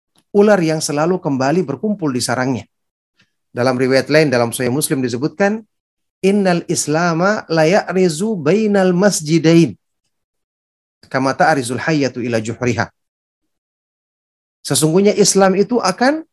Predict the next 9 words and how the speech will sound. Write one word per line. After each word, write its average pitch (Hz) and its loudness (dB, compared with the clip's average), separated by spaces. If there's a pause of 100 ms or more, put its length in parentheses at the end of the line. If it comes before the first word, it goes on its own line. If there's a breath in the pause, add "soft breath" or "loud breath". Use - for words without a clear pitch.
(200)
selalu 233 2
kembali, 226 2 (800)
ingin 226 0
berkumpul, 254 2
ingin 240 -2
kembali 233 2
di 202 -2
dua 240 -2
masjid, 226 -6